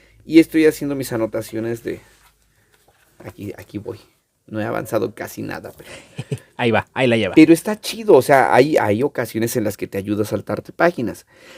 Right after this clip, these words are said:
Speaker 1: Pero creo que aquí en los derechos de los lectores va más dirigido a, a aquellas personas que dicen, "Ay, no, yo como que me aburro, me quiero ir a la acción". No importa, el chiste es que estés leyendo.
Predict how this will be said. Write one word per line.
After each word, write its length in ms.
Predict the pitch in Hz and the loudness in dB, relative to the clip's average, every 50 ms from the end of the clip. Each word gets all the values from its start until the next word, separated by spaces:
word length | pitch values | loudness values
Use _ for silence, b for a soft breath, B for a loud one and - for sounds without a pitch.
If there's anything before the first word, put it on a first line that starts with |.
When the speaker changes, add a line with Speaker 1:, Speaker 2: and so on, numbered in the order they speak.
| B B B | B B B
Speaker 1:
Pero 160 | - 190 185 | 8 8 8
creo 160 | - 262 285 | 8 6 0
que 80 | - 285 | 4 4
aquí 240 | 240 - - - 208 | 2 2 2 -10 -8
en 180 | 202 226 - | -6 -2 0
los 140 | - 170 139 | 2 2 4
derechos 400 | 123 123 123 151 - - 170 151 | 4 4 2 2 0 -2 -4 -2
de 80 | 139 113 | 0 0
los 160 | 113 101 98 | 0 0 -2
lectores 480 | 104 101 _ - 123 127 139 127 - - | -2 -4 _ -2 -2 -2 -2 -2 -6 -10
va 240 | 104 107 131 139 147 | -6 -2 0 0 0
más 300 | 151 147 147 156 147 - | 0 0 -2 -2 -4 -4
dirigido 760 | 127 117 104 101 101 - - 110 113 110 113 127 135 - - | -4 -2 0 -2 -2 -4 -6 -6 -2 2 2 2 2 2 -2
a, 520 | - 98 98 95 95 98 95 95 98 95 - b b b b b b | -6 -4 -2 -2 0 0 0 -2 -2 -6 -8 b b b b b b
a 100 | b 117 | b -4
aquellas 340 | 123 - - 156 160 160 160 | -4 0 2 4 4 4 4
personas 340 | - 139 127 131 147 143 135 | 2 -6 -4 -4 -6 -8 -8
que 80 | - 151 | -10 -10
dicen, 220 | 143 151 175 180 185 | -4 -2 -2 -2 0
"Ay, 240 | 175 208 214 233 | -2 -2 -2 -2
no, 300 | 247 262 - - - - | -4 -4 -2 -2 0 0
yo 180 | - 269 254 - | 2 2 0 0
como 240 | - 220 180 151 - | 0 -4 -4 -6 -6
que 140 | - 135 135 | -6 -8 -6
me 100 | 127 110 | -6 -6
aburro, 640 | - 131 131 139 147 160 196 214 202 185 165 147 | -6 -6 -4 -2 0 2 4 4 4 6 6 4
me 220 | 127 127 123 120 117 | 4 2 -2 -4 -4
quiero 240 | - 160 170 185 190 | -2 0 2 2 4
ir 80 | 190 | 4
a 100 | 185 170 | 4 2
la 120 | 147 120 113 | 2 0 -2
acción". 500 | 110 - - 139 143 156 151 175 - - | -4 -8 -10 -10 -8 -4 -4 -4 -4 -4
No 80 | 165 202 | -6 -6
importa, 640 | 240 247 226 - - 131 - 320 - - - - | -6 -8 -10 -10 -8 -4 -2 -2 -2 -2 0 0
el 100 | 123 139 - | 0 0 -2
chiste 280 | - 247 233 214 - | -8 -10 -10 -8 -8
es 100 | 220 208 | -8 -6
que 100 | - - | -4 -6
estés 280 | 170 165 - 170 165 - | -6 -6 -6 -12 -6 -2
leyendo. 560 | 165 160 175 185 190 175 147 123 - - _ | -2 -2 -2 -2 -2 0 0 0 0 -2 _